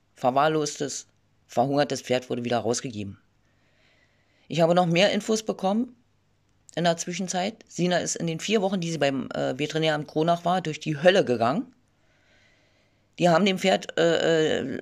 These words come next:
Sachen angetan, also übelste Tierquälerei.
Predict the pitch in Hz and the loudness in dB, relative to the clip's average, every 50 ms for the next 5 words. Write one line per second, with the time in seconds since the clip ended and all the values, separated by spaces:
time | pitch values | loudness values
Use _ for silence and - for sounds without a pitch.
0 | - _ - 147 151 160 190 226 202 - - 180 190 190 185 185 170 170 175 190 | -12 _ -4 0 2 2 2 2 0 0 0 0 0 0 0 0 0 0 0 0
1 | 202 185 - 165 160 151 156 156 139 - - - _ _ _ _ _ _ _ _ | 0 0 0 0 0 2 0 0 0 -2 -4 -8 _ _ _ _ _ _ _ _
2 | _ _ _ _ _ _ _ _ _ _ _ _ _ _ _ _ _ - - 220 | _ _ _ _ _ _ _ _ _ _ _ _ _ _ _ _ _ -4 4 6
3 | 233 247 254 240 247 233 226 - 220 220 226 - 220 208 202 180 156 170 277 381 | 6 6 6 4 2 0 0 0 0 0 0 2 2 2 4 4 4 4 2 0